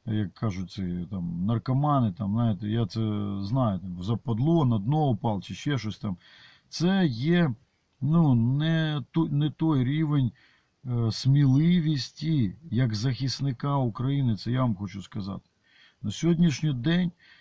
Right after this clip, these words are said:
е, в любой курілці, е, в любому добробаті я роз-, я бачив тих, хто в кіно знімався, а бачив тих, хто воював насправді, і ті, хто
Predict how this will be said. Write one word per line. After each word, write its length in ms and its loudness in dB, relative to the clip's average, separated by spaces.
е, 40 -2
в 200 -2
любой 420 0
курілці, 840 0
е, 80 -6
в 180 2
любому 500 2
добробаті 880 0
я 160 2
роз-, 260 0
я 160 0
бачив 480 -2
тих, 200 -4
хто 180 -4
в 100 -6
кіно 360 2
знімався, 600 0
а 120 -2
бачив 380 0
тих, 180 -4
хто 180 -4
воював 580 2
насправді, 600 -2
і 60 -4
ті, 160 -4
хто 280 -2